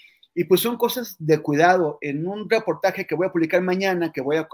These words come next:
a colocar en mi, en mis redes sociales, hablo sobre cómo, eh, hay una, ya una preocupación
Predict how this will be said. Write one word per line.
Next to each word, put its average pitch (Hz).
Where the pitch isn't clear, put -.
a 143
colocar 139
en 147
mi, 143
en -
mis 135
redes 147
sociales, 147
hablo 180
sobre 160
cómo, 185
eh, 147
hay 175
una, 180
ya 165
una 175
preocupación 180